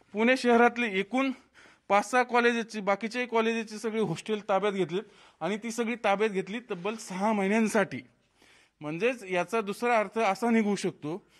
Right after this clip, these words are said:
की सहा महिने जर ही हॉस्टेल पालिकेच्या ताब्यात असेल as a क्वार-, क्वारंटाईन सेंटर म्हणून, कोविड सेंटर म्हणून, म्हणजेच कॉलेजेस उघडणार की नाही याबाबत थोडी साशंकता आहे.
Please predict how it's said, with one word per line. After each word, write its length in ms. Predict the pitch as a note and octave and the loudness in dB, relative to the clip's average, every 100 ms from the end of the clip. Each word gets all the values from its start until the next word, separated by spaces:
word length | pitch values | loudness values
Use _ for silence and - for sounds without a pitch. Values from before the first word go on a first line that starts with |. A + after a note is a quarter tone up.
| _ _ | _ _
की 60 | G3 | -8
सहा 240 | G#3 G#3 | 0 2
महिने 280 | B3 A#3+ A#3+ | 2 0 0
जर 140 | A#3 A#3 | 0 2
ही 100 | G#3 | 2
हॉस्टेल 380 | F#3+ F#3+ A3+ | 2 0 -4
पालिकेच्या 520 | G#3 G3 F#3+ G3+ G#3 G#3 | -2 -2 0 -2 -6 -2
ताब्यात 280 | F#3 F#3 F#3+ | -2 0 -4
असेल 260 | F#3 G3+ F3 | -6 -8 -8
as 200 | A#2+ D#3+ | -6 -6
a 40 | F3 | -6
क्वार-, 220 | F3 F3 F3 - - - | -2 -2 -2 -8 -20 -8
क्वारंटाईन 460 | F3+ F#3 G#3 G3+ G3+ | -2 0 0 -2 -2
सेंटर 320 | G#3 F#3 F#3+ | -2 -2 -2
म्हणून, 220 | F#3 F3+ | 0 -2
कोविड 340 | F3+ F#3+ F#3 F#3+ | -2 -2 0 0
सेंटर 360 | G#3 F#3 F#3+ | 0 0 2
म्हणून, 300 | F#3 D#3+ E3+ E3 - - - _ | 2 2 0 -8 -18 -20 -20 _
म्हणजेच 460 | D#3+ G3 A#3+ B3+ - _ _ | -2 0 2 0 -4 _ _
कॉलेजेस 460 | F3 G3 A#3 A3+ A3 | -2 0 0 -2 -6
उघडणार 500 | G3 F#3+ A3+ A#3 A3 | -2 2 4 4 2
की 160 | G#3+ | -2
नाही 140 | D#3+ D#3 - - - | -4 -6 -12 -20 -8
याबाबत 360 | E3 F#3+ G#3+ F#3+ | -4 -4 -4 -4
थोडी 180 | F#3+ | -4
साशंकता 460 | G3 F#3 G3+ F#3+ F#3 | -4 -4 -4 -4 0
आहे. 160 | D#3 | 0